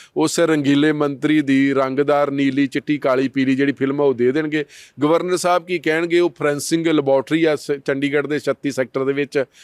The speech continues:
ਉੱਥੇ ਦੇ ਦੇਣਗੇ। ਉਹ ਕਹਿ ਦੇਣਗੇ ਕਿ ਜਿਹੜੇ ਵੀ, ਜਿਨ੍ਹਾਂ ਦੀ ਵੀ ਫਿਲਮ ਆ ਗਈ ਆ, ਚਾਹੇ ਮੇਲ ਆ, ਚਾਹੇ ਫੀਮੇਲ ਆ, ਜਿਹੜੇ ਵੀ ਆ, ਜਿਹੜੇ ਵੀ ਉਸ ਸਮੇਂ ਮੌਜ ਮਸਤੀ ਕਰ ਰਹੇ ਹੈਗੇ ਨੇ, ਉਹ ਸਹੀ ਨੇ,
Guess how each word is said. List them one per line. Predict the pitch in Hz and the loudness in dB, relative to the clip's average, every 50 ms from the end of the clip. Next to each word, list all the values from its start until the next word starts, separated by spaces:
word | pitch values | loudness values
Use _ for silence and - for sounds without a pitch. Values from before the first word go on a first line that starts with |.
| - _ - - | -20 _ -6 -6
ਉੱਥੇ | 143 135 - 165 156 | -4 -2 -2 -2 0
ਦੇ | 147 160 175 | 2 2 2
ਦੇਣਗੇ। | 180 180 165 151 151 139 - _ _ - _ - - | 2 0 0 0 -2 -2 -2 _ _ -20 _ -4 0
ਉਹ | 170 165 | 0 0
ਕਹਿ | - 165 156 156 165 | 2 2 2 2 2
ਦੇਣਗੇ | 160 175 165 170 165 165 175 | 2 0 -2 -2 0 0 0
ਕਿ | 160 170 170 | 2 2 2
ਜਿਹੜੇ | 160 151 156 160 175 180 | 2 2 2 4 2 2
ਵੀ, | 170 175 | 2 0
ਜਿਨ੍ਹਾਂ | 143 156 156 160 170 175 | 0 -2 0 0 2 2
ਦੀ | 175 180 | 2 2
ਵੀ | 175 143 | 0 0
ਫਿਲਮ | 123 147 156 170 175 175 | -2 -2 -2 0 2 2
ਆ | 160 143 | 0 0
ਗਈ | 135 139 147 | 0 0 0
ਆ, | 143 135 - _ _ _ _ - | 0 0 -2 _ _ _ _ -4
ਚਾਹੇ | - 160 160 165 | -2 0 0 0
ਮੇਲ | 151 147 143 147 160 170 175 | 0 0 2 2 4 4 2
ਆ, | 170 | 2
ਚਾਹੇ | 170 - 165 156 | 0 0 -2 -2
ਫੀਮੇਲ | - - 143 151 165 165 170 175 170 175 160 151 151 156 165 165 | -2 -2 -2 -2 -2 -4 -6 -10 -10 -8 -2 0 2 2 2 4
ਆ, | 160 160 151 143 | 4 4 4 2
ਜਿਹੜੇ | 139 131 123 147 165 185 202 196 | 0 -2 0 2 2 4 4 2
ਵੀ | 175 160 156 156 | 2 0 0 2
ਆ, | 151 147 143 139 | 2 2 2 0
ਜਿਹੜੇ | 135 135 127 131 131 135 147 160 170 175 | -2 -8 -12 -14 -6 -4 -2 0 2 2
ਵੀ | 175 | 2
ਉਸ | 170 156 - | 2 0 0
ਸਮੇਂ | - 151 156 160 | -4 -4 -4 -2
ਮੌਜ | 160 151 139 143 139 147 | 0 0 0 0 0 0
ਮਸਤੀ | 147 143 - - 156 147 | -2 -4 -2 -2 -6 -4
ਕਰ | 135 147 131 131 | -2 0 0 2
ਰਹੇ | 147 160 | 2 2
ਹੈਗੇ | 156 139 127 131 | 0 0 0 -2
ਨੇ, | 127 131 123 - _ - - - - - | -2 -2 -4 -8 _ -20 -20 -10 -4 -2
ਉਹ | 180 170 | 0 0
ਸਹੀ | - - 165 147 156 175 185 | 2 2 2 2 2 2 2
ਨੇ, | 175 170 151 | 2 0 -2